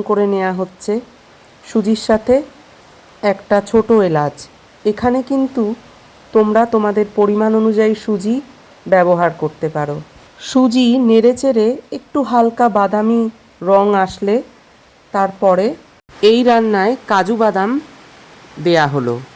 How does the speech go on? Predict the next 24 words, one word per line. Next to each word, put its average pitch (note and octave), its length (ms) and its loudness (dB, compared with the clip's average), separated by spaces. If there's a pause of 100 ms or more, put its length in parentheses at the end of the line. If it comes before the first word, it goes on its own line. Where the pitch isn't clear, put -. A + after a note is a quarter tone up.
(460)
কাজু G#3+ 300 0
বাদাম B3+ 320 0 (100)
দিয়ে A#3+ 220 0 (140)
শুকনো B3 480 -4
খোলাই B3 400 0 (580)
কিছুটা A#3 360 -2
নাড়াচাড়া G#3 580 0
করে G#3+ 340 -2
নেওয়া G3 280 0
হচ্ছে। F#3 380 -4 (340)
এবার G#3+ 360 2 (140)
এই G#3 200 -4
পর্যায়ে A3+ 560 -2 (680)
জল G3 420 2
ব্যবহার F#3+ 440 -4 (100)
করে F#3 240 -4 (1500)
সুজিটাকে A#3+ 720 -2 (560)
কিছুটা G#3+ 380 -2 (400)
জলের F#3+ 440 -2
সাথে A#3+ 240 -6 (400)
ফুটিয়ে B3 440 -2
নেওয়া G#3 300 2
বা F#3+ 160 -2
সেদ্ধ F3 300 -6